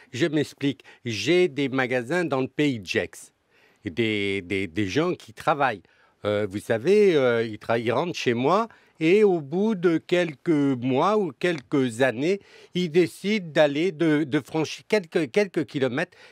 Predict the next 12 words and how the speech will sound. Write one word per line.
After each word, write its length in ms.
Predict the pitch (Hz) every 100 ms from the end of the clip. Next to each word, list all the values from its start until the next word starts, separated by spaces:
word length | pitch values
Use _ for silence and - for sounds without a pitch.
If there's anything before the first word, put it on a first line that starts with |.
| -
et 100 | 170
d'aller 300 | 147 147 180
travailler 460 | - 160 139 143
en 100 | 156
Suisse. 400 | 123 - 110 - _ _ _ _ _
Pourquoi 400 | 247 190 196 208
croyez-vous 560 | 214 123 139 139 131 156
qu'ils 220 | - 135
vont 180 | 131 123
travailler 480 | - 127 117 113 117
en 100 | 110
Suisse ? 380 | - 113 -